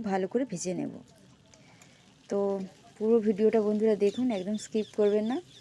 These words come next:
আশা করছি আপনাদেরও ভালো লাগবে। একদিন অবশ্যই আপনারা বাড়িতে বানিয়ে খাবেন, দেখবেন খুব ভালো লাগে। পাঁচ মেশালি সবজি ঠিক আমার মতন করে একদিন রান্না করে দেখবেন বন্ধুরা। তো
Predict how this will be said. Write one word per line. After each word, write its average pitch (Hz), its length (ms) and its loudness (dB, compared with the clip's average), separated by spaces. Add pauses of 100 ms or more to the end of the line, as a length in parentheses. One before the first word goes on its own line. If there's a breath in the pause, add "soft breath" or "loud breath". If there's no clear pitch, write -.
(500 loud breath)
আশা 226 220 -2
করছি 220 240 2 (100)
আপনাদেরও 208 420 2
ভালো 196 220 4
লাগবে। 202 260 0 (1200 loud breath)
একদিন 214 280 -2
অবশ্যই 208 340 -2
আপনারা 214 280 -4
বাড়িতে 190 220 0 (100)
বানিয়ে 190 320 -2
খাবেন, 202 220 -4 (140)
দেখবেন 214 300 -2 (640 loud breath)
খুব 269 140 -2 (120)
ভালো 190 180 2 (120)
লাগে। 175 220 -2 (380)
পাঁচ 196 220 -6
মেশালি 202 360 -4
সবজি 208 220 -6 (100)
ঠিক 233 120 -6 (200)
আমার 196 220 -4
মতন 190 260 -8
করে 196 200 0
একদিন 190 300 -8
রান্না 196 280 -6
করে 190 200 -2
দেখবেন 185 300 -2
বন্ধুরা। 196 340 -4 (1040 loud breath)
তো 226 60 -4